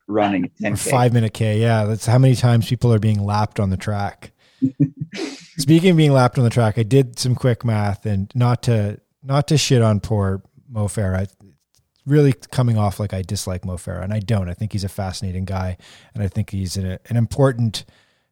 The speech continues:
Speaker 2: figure in this generation of running, obviously, and a really exciting one to watch. But, I mean, uh, if, uh, Jeffrey Kamworor, who holds the world, world record in the half marathon, were out running half marathon world record pace on the track,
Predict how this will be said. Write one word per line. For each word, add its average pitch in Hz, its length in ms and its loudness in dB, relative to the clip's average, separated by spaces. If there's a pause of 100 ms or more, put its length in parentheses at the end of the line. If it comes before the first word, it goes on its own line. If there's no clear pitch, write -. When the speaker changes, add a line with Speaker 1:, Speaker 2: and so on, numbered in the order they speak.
(140)
Speaker 2:
figure 123 680 2
in 107 420 -2
this 107 160 -4
generation 107 560 -2
of 95 140 -4
running, 101 440 -2
obviously, 98 760 -6
and 101 160 -2
a 101 40 0
really 107 180 0
exciting 135 380 0
one 101 140 2
to 95 80 -2
watch. 95 460 -6
But, 104 200 -4 (240)
I 139 60 -4
mean, 123 300 0 (720)
uh, 113 340 -4 (140)
if, - 360 -8
uh, 110 380 -2 (280)
Jeffrey 139 300 -2
Kamworor, 117 540 2
who 104 180 -2
holds 98 300 -4
the 110 100 -4
world, 104 260 -2 (100)
world 113 260 0
record 104 240 -2
in 101 60 -2
the 104 80 -2
half 101 220 -4
marathon, 98 680 -4 (140)
were 110 180 -2
out 120 300 2
running 113 520 0 (200)
half - 340 -4
marathon 107 540 0
world 104 240 -2
record 104 360 -4
pace 113 320 -6
on 104 200 -4
the 95 60 -4
track, 113 520 -6